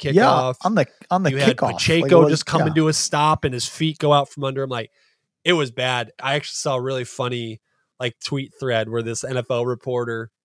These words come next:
Speaker 2: I don't know if he works, I don't think he works for the N F L, but it was just, like, this reporter down there for the N F L had done this little, like, mini story on the, on the turf. And I guess they had literally, they had spent eighteen months growing this turf just for the
Speaker 1: Oh,
Speaker 2: Super
Speaker 1: wow.
Speaker 2: Bowl. Like, I don't even think this was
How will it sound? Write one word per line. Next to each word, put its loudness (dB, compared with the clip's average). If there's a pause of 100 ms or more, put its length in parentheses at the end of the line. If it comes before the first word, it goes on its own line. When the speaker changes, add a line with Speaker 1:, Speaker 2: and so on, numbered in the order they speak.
(140)
Speaker 2:
I -4
don't 0
know -2
if -6
he -4
works, -4
I -8
don't -6
think -8
he -8
works -8
for -10
the -8
N -8
F -8
L, -2
but -6
it -4
was -6
just, -10
like, -6
this -12
reporter -4
down -8
there -6
for -14
the -8
N -6
F -10
L -2 (340)
had -2
done 0
this -2
little, 2
like, 0
mini -6
story -2
on -8
the, -2 (260)
on -8
the -4
turf. -2 (1000)
And 2
I 4
guess 0
they 0
had 2
literally, 0
they -2
had -4
spent -4 (600)
eighteen -4
months -2
growing 0
this -6
turf -4 (460)
just 4
for -4
the 0
Speaker 1:
Oh, 2
Speaker 2:
Super 0
Speaker 1:
wow. -2
Speaker 2:
Bowl. -4
Like, -4
I 0
don't 0
even 0
think -4
this -4
was 0